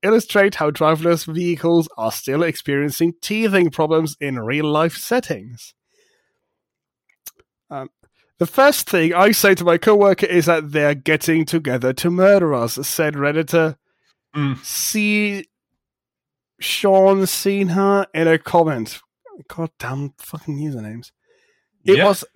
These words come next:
Speaker 1: a pretty surreal event. Humans had to come and manually take the cars away. Crews should get fined to shit for blocking the street off for so long."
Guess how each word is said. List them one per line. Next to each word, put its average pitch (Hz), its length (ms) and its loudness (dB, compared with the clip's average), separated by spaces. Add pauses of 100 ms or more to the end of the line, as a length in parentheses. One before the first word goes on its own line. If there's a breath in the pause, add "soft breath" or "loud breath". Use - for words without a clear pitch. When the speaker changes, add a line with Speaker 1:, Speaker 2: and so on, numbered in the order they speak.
Speaker 1:
a 165 220 2
pretty - 480 -2
surreal 196 580 2
event. 202 680 -2 (640 soft breath)
Humans 254 400 2
had 190 180 2
to 156 100 -4
come 175 280 2
and 185 180 2
manually 156 440 0
take 127 320 -6
the 175 100 -4
cars 160 320 0
away. 220 500 0 (460 soft breath)
Crews 262 380 2
should 160 200 0
get 135 220 -4
fined 214 520 2
to 165 120 0
shit - 580 -2 (160)
for - 200 -4
blocking 175 420 2
the 180 80 2
street 208 400 -2
off 220 220 2
for 170 100 -2
so 147 240 0
long." 127 400 -2